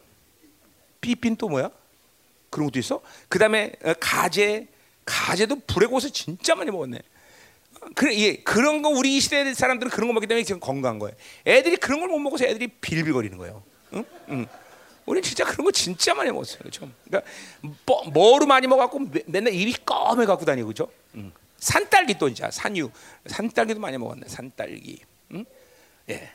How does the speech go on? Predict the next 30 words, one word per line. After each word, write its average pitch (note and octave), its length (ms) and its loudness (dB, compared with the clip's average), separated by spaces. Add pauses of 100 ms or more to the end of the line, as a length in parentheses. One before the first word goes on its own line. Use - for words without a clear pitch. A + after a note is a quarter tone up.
뭐 - 240 -16 (180)
기타 D#3+ 200 -4
등등. G#2 280 -10 (500)
그래서 E4 240 4
이런 D#4 440 4 (300)
메뚜기 G4+ 400 4
그러면 F4+ 200 6
굉장히 A#3 220 2
친근감이 C#4+ 400 2
느껴진다 C#3+ 320 0
이 A2 40 0
말이죠. F#2+ 300 -4 (1300)
아, - 220 -14
여기랑 B2 380 -10
못 C#3+ 140 2
놀겠네. A2 440 0 (1200)
자, - 280 -4 (100)
메뚜기. A#2 440 0
자, - 160 4
가요. C#3 340 2 (360)
자, A3 100 6
근데 C#4+ 160 4
우린 C#4+ 240 4
그건, C#4 260 4
근데 A3+ 300 4
그런 B3+ 240 4
얘기를 A3 200 6
하는 F3+ 100 6
게 E3 80 4
아니라 A3 280 6